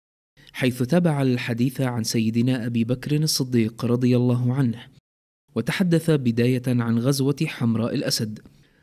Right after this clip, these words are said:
ثم غزوة بدر الموعد، ثم غزوة بني المصطلق، ثم قال إنه عند العودة من بني المصطلق اتهمت السيدة عائشة رضي الله عنها بما يعرف بواقعة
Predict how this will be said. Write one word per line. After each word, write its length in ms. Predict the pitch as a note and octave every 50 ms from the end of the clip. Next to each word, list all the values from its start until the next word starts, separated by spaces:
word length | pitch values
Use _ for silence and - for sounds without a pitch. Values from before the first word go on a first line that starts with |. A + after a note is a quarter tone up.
| _ _ _
ثم 340 | - - D3 C#3 C3+ C3+ C#3+
غزوة 420 | C#3 D3+ F#3 E3+ E3+ D#3 D3 D3 -
بدر 540 | C#3 C3+ C3 A#2 A2 B2 C#3 D3 C3+ C3+ C#3
الموعد، 720 | D3+ D3+ D3 C#3 C3+ B2+ A#2 A2 G#2+ G#2+ G#2+ G#2+ G#2 - - - - _ _ - _ _ _ _ _ _
ثم 280 | - B2 A#2 A2+ A#2
غزوة 400 | A#2+ A2+ C#3+ D3 D3 C#3+ C#3+ C3+ -
بني 440 | C3 B2 B2 A#2 A2+ A#2 A#2 B2+ A#2+
المصطلق، 800 | A#2 A#2 A#2 C3 D3+ - - - B2+ A#2 A2 A2+ - - - - _ - _ _ _
ثم 260 | - - C#3 C#3 C3+
قال 520 | C3 - F3+ F#3 F3 D#3+ D3 C#3 C#3 C3 - - - _ -
إنه 420 | C#3+ D3 D3 C3+ C3 C3 B2+ B2 A#2
عند 200 | A#2+ A#2+ A#2+ B2
العودة 540 | A#2 A#2 A#2+ C#3+ D#3+ D3 C#3 C3+ C3 C3 B2
من 240 | A#2+ A#2 A2+ A2+
بني 220 | A2+ C3 D3+ E3 D#3
المصطلق 760 | C#3+ C3+ C#3+ F#3 - - - D#3 D3+ D#3 D3+ D3+ - - - - - _ _ _ _ -
اتهمت 640 | C3 B2 - - G3 F3+ F3 D#3+ D3 C#3+ C3 - -
السيدة 680 | B2+ - - C3 A#2+ A#2+ B2 A#2+ B2 B2 A#2+ B2 A2+ A2
عائشة 560 | B2 C#3+ D3 - B2 A#2+ - - G#2 G#2 - - - -
رضي 320 | B2+ D3+ D#3+ D#3 C3+ C3 A#2+
الله 320 | A#2 A#2+ A#2 A#2 A#2+ A2+
عنها 420 | A2 A2+ A2+ A#2 B2 A2 G#2 G2+ - _ _ _ _ _ -
بما 300 | B2+ B2 A#2 A#2+ A2+ A2
يعرف 460 | G#2+ A2+ C3+ C#3 C#3 C3 B2 B2+ - B2
بواقعة 760 | A#2+ A#2+ A#2 A2+ A2+ A2 G#2+ G#2+ - - - C#3 C#3+ D3 D3